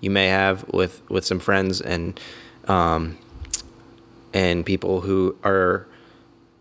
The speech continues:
and people who are kind enough to share their unique stories during this unique time that is, uh, hopefully,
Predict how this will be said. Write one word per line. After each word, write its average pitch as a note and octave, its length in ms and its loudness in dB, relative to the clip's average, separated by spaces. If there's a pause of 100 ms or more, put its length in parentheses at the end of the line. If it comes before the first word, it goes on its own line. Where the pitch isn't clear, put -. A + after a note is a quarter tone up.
(440)
and G#2+ 160 0
people G#2+ 340 0
who G#2 220 2
are G2 440 2
kind A#2 260 0
enough A2+ 300 0
to F#2 260 -2
share F#2+ 500 2
their F#2 640 2
unique A2 640 -2
stories A#2 580 2
during G2 240 4
this F#2 260 0
unique F#2+ 520 0 (760)
time G#2 460 2 (1000)
that - 340 0
is, F2+ 300 0
uh, F2 180 0
hopefully, G#2+ 640 0